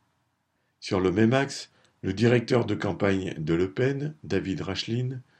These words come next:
mettait lui aussi en garde contre, citation, « une terrible régression économique et sociale pour les familles, les classes moyennes et populaires », fin de citation, que représenterait la victoire de François Fillon.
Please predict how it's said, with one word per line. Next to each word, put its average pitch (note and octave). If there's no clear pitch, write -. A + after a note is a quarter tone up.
mettait A#2+
lui B2+
aussi A#2
en F#2+
garde A2
contre, A2+
citation, « F#2+
une A2
terrible C#3
régression A2
économique A2+
et F#2+
sociale F#2
pour F#2
les E2+
familles, G2+
les F#2
classes A2
moyennes G2+
et F2+
populaires », F2+
fin F2
de D#2
citation, D#2+
que G#2
représenterait A#2+
la A2+
victoire A2+
de E3+
François A2+
Fillon. F2+